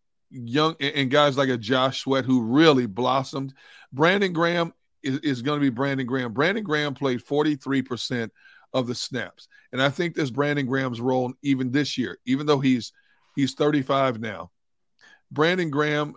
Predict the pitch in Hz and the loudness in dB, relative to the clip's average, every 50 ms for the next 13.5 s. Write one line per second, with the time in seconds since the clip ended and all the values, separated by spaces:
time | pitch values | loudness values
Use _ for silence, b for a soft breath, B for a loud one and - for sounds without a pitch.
0 | _ _ 135 120 113 113 139 139 135 131 113 - 139 131 123 120 113 - - 123 | _ _ -6 -4 -2 -2 -2 0 0 -2 -2 0 0 2 2 0 -4 -4 -6 -8
1 | 113 101 - - 147 143 143 143 143 139 135 - - 131 135 139 135 131 131 - | -8 -8 -4 -2 0 2 2 2 0 -2 -6 -4 0 0 2 2 2 0 0 0
2 | 120 120 117 113 - 117 - - - 131 117 117 - _ - 110 101 98 95 - | 0 0 0 0 -2 -6 -6 -6 -4 -4 -4 -4 -6 _ -6 -6 -6 -6 -10 -12
3 | - - 110 98 90 87 - - b b b b b b - 139 127 131 160 156 | -12 -10 -8 -10 -10 -10 -16 -20 b b b b b b 2 2 2 4 6 4
4 | 160 151 143 143 127 135 131 113 117 120 113 - - - - - 139 139 131 123 | 6 4 4 0 0 0 0 0 -2 -4 -6 -6 -10 -8 -4 -2 -2 -2 -2 -2
5 | 110 107 - - - - _ _ _ _ _ _ _ _ _ _ _ 117 113 113 | -6 -8 -10 -14 -20 -20 _ _ _ _ _ _ _ _ _ _ _ -6 -4 -4
6 | 110 110 110 - 120 - - - 147 147 139 - - 147 143 143 139 - 123 117 | -4 -4 -6 -8 -10 -10 -2 2 2 2 2 0 -2 -2 -2 -2 -4 -6 -8 -10
7 | 120 - - 123 120 - 127 123 123 127 - - 123 - - 147 127 123 113 104 | -10 -8 -8 -8 -6 -6 -6 -4 -2 -4 -4 -4 -6 -6 -4 -2 0 0 0 0
8 | 123 123 127 127 127 127 117 107 101 131 131 131 - - 123 117 - - b b | -2 0 0 -2 -2 -4 -4 0 2 2 2 2 0 -4 -8 -8 -8 -12 b b
9 | b b b b 139 135 117 - 151 139 131 131 - 131 120 110 - 135 120 - | b b b b -4 -4 0 2 4 4 4 4 0 -6 -10 -8 -6 -6 -6 -6
10 | 123 117 110 104 95 - - - _ - - - _ _ _ _ _ _ _ _ | -6 -6 -6 -8 -8 -12 -16 -18 _ -20 -20 -20 _ _ _ _ _ _ _ _
11 | _ 123 120 120 120 120 117 113 113 110 - _ _ _ _ _ _ _ - - | _ -8 -6 -4 -4 -4 -6 -6 -10 -14 -20 _ _ _ _ _ _ _ -18 -8
12 | - 160 151 - - 143 165 202 233 226 180 - 185 175 139 123 143 143 139 135 | -6 -4 -4 -4 -4 -2 -2 0 0 -2 -2 -2 -4 -4 -2 -2 0 0 0 0
13 | 127 120 123 127 127 123 104 - _ | -2 -2 -4 -4 -6 -6 -8 -10 _